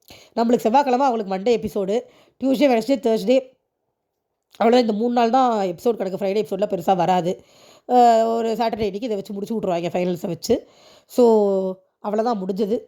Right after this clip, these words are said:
And நான் டெய்லியும் சொல்றது தான், இப்பயும் சொல்றேன், யாருக்கு உங்களுக்கு, உங்க, யாரை உங்களுக்கு பிடிச்சிருக்கோ அவங்களுக்கு ஓட்டு போடுங்க. என்னோட ஓட்டு நான் விக்ரம்க்கு தான் போட்டுட்ருக்கேன். ஏன்னா எனக்கு தெரிஞ்சு இந்த நாலு பேர்ல ரொம்ப பயங்கரமா எஃபர்ட்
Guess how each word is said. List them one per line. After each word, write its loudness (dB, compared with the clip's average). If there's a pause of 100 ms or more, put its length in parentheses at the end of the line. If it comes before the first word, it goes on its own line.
(340)
And -2
நான் 2
டெய்லியும் 4
சொல்றது 0
தான், 2
இப்பயும் 0
சொல்றேன், -4 (480)
யாருக்கு 0
உங்களுக்கு, -10
உங்க, -6
யாரை 2
உங்களுக்கு -2
பிடிச்சிருக்கோ -2
அவங்களுக்கு -2
ஓட்டு -8
போடுங்க. -2 (300)
என்னோட 2
ஓட்டு 0
நான் 2
விக்ரம்க்கு -2
தான் 0
போட்டுட்ருக்கேன். -6
ஏன்னா 0 (680)
எனக்கு 0
தெரிஞ்சு 0
இந்த 2
நாலு -2
பேர்ல -2 (920)
ரொம்ப 2
பயங்கரமா 0
எஃபர்ட் 0